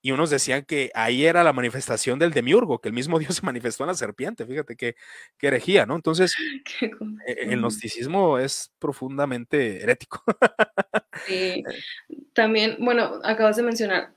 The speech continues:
Speaker 2: tal vez el, el docetismo no se formó como una, am, un sistema
Speaker 1: Ujú.
Speaker 2: teológico, digámoslo así,
Speaker 1: Exacto.
Speaker 2: pero, eh, más adelante también surgió el, el montanismo, que este sí es, este,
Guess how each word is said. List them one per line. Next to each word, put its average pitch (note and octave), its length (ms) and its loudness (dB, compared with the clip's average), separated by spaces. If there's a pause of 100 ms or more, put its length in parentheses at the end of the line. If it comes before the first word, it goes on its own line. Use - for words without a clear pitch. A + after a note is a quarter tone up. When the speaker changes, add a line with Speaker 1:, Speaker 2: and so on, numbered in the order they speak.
(120)
Speaker 2:
tal G#3+ 160 4
vez A#3 160 2
el, B3 140 4
el A3+ 140 2
docetismo A3+ 640 2
no G#3 140 0
se A3 120 -2
formó G#3 380 -4
como G#3 300 0
una, G3 500 0
am, F3 720 -4 (720)
un A3 680 2
sistema G3+ 960 0 (240)
Speaker 1:
Ujú. E3 120 -16
Speaker 2:
teológico, G3 800 2
digámoslo G3 440 -2
así, - 260 2
Speaker 1:
Exacto. C#4 100 2
Speaker 2:
pero, A#3 260 4 (320)
eh, G3+ 280 4
más G#3+ 300 4
adelante A3 320 2
también G#3 280 0
surgió B3 300 0
el, G3 120 2
el A3 180 4
montanismo, A3 760 2
que G3 120 -4
este A#3 240 -4
sí A3+ 260 0
es, G#3 380 2
este, F#3 760 -2